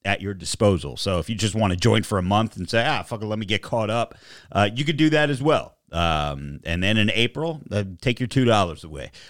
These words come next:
Again, we're not gonna judge anybody. Anybody that joins today because they don't wanna miss out on episode two hundred,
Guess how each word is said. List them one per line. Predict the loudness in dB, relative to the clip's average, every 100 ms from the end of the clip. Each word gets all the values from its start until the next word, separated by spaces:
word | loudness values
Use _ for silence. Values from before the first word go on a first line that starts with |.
| 0
Again, | 4 4 4
we're |
not | 4 2
gonna | 0 -2
judge | 2 2 2
anybody. | -4 -6 -10 -10 -8 0
Anybody | 4 6 6 4
that | -2
joins | 0 0 0 -2 -2
today | 0 2 4 2
because | -2 -4
they | -2 2
don't | 2
wanna | 4 2
miss | 2 2
out | 2
on | 0
episode | -4 -6 -6 -4
two | 0 4
hundred, | 4 2